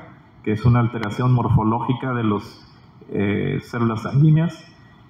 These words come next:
eritroblastos, de acriocitos, y me agarré de, es-, de esa alteración para buscar causas, considerar enfermedades e ir descartando hasta que me quedé con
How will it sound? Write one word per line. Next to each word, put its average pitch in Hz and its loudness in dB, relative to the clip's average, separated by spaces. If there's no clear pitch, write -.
eritroblastos, 110 -2
de 104 -2
acriocitos, 110 -2
y 120 2
me 123 0
agarré 135 -4
de, 139 0
es-, 143 -10
de 139 0
esa 156 -4
alteración 131 -2
para 117 -4
buscar 117 -6
causas, 160 -6
considerar 113 -2
enfermedades 123 -2
e 117 2
ir 123 4
descartando 127 -2
hasta - -6
que 104 -4
me 104 -2
quedé 107 0
con 104 -6